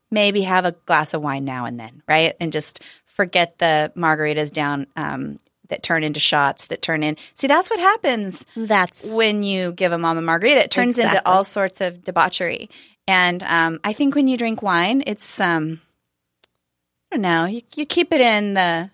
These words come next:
Speaker 2: More of a meandering
Speaker 1: <laughs>
Speaker 2: path.
Speaker 1: Yeah, you can rein it in easier, I think, when you're drinking wine. It's more
Speaker 2: We're
Speaker 1: civilized. <laughs>
Speaker 2: We're about to find out. <laughs>
Speaker 1: We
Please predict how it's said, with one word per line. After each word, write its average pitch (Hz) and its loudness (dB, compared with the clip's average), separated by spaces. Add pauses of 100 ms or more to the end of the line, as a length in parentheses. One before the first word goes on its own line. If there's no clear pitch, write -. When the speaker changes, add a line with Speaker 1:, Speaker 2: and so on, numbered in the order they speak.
(760)
Speaker 2:
More 339 -2
of 247 0
a 196 2
meandering 170 0 (400)
Speaker 1:
<laughs> - -12
Speaker 2:
path. 180 -4 (840)
Speaker 1:
Yeah, 285 6
you 254 0
can 320 -2
rein 294 4
it 233 4
in 185 2
easier, 165 -2
I 175 -8
think, - -14 (200)
when 190 -14
you're 170 -10
drinking 147 -10
wine. 117 -10 (300)
It's 247 -10
more 233 0
Speaker 2:
We're - 0
Speaker 1:
civilized. 160 -4 (240)
<laughs> - -10
Speaker 2:
We're 311 4
about 254 4
to 247 -12
find 214 -2
out. 240 -4
<laughs> - 2
Speaker 1:
We 320 0